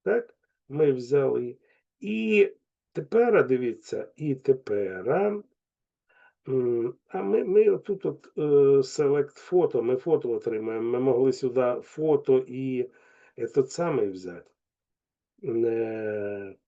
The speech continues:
так, і ось отут, а, ми взяли, і тепер, а, ну, можна навіть перед конектом, о-, отут ми з вами в текстбокс помістили все, да?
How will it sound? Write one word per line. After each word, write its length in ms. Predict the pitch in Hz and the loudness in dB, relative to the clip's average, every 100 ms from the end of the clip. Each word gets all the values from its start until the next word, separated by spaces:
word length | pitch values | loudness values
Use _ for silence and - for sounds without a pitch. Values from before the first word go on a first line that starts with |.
| _ | _
так, 680 | - 131 - - _ - _ _ | 2 2 0 -10 _ -20 _ _
і 180 | 131 131 | -2 2
ось 340 | 123 - - | 0 -2 -10
отут, 840 | 117 - _ - 139 135 127 _ | -10 -10 _ 0 2 2 -2 _
а, 180 | 113 107 | -8 -6
ми 320 | 98 101 123 | -8 0 0
взяли, 880 | 110 104 113 101 92 87 90 113 143 - | 0 -4 -2 -2 -4 -10 -10 -8 -8 -6
і 140 | 175 | -8
тепер, 760 | - 156 143 147 156 147 127 120 | -4 -6 -2 4 6 6 4 2
а, 300 | 113 95 - _ _ _ _ _ _ _ _ | 2 -2 -8 _ _ _ _ _ _ _ _
ну, 380 | 127 135 123 - _ _ _ _ _ _ - | -2 2 2 2 _ _ _ _ _ _ 0
можна 400 | 131 110 113 104 | 2 2 0 -2
навіть 380 | 104 107 - | -2 -6 -10
перед 320 | - 120 131 135 | -2 2 2 2
конектом, 880 | 190 214 247 247 - - 170 - - _ _ - | 0 0 0 -4 -4 -6 -6 -6 -14 _ _ -8
о-, 240 | 143 190 | -8 -6
отут 300 | 127 156 147 | -10 -10 -10
ми 220 | 139 135 117 | -2 0 0
з 100 | 123 | 2
вами 300 | 127 120 113 | 2 2 -2
в 80 | |
текстбокс 840 | - 120 113 110 123 151 214 208 - | 0 -2 -2 -12 -10 0 4 4 2
помістили 720 | - 156 156 135 - 143 135 | -6 -4 -4 -8 -2 2 2
все, 280 | 123 - 120 | 0 -2 -4
да? 220 | 151 175 | -2 -4